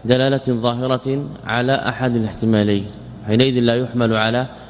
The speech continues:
واحد منهما إلا بقرينة، والأصل في اللفظ المجمل التوقف فيه حتى تدل القرينة خارجة عن أحد الاحتمالين، يعني حمله على أحد الاحتمالين. وأما الظاهر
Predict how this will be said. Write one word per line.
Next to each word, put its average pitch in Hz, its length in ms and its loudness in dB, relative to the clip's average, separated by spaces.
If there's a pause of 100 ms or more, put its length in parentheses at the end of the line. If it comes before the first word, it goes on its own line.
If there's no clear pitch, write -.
(140)
واحد 120 340 0
منهما 117 420 4
إلا 110 280 4
بقرينة، 107 600 2 (200)
والأصل 113 460 -2
في 107 100 -2
اللفظ 113 300 2
المجمل 123 500 2
التوقف 117 540 -2
فيه 131 240 4 (440)
حتى 123 280 0
تدل 120 320 2
القرينة 127 680 2 (220)
خارجة 117 460 2
عن 123 240 -2 (500)
أحد 120 240 0
الاحتمالين، 110 720 2
يعني 104 200 -4
حمله 127 440 0
على 110 200 0
أحد 117 220 0
الاحتمالين. 98 640 0 (400)
وأما 151 340 2
الظاهر 123 580 -2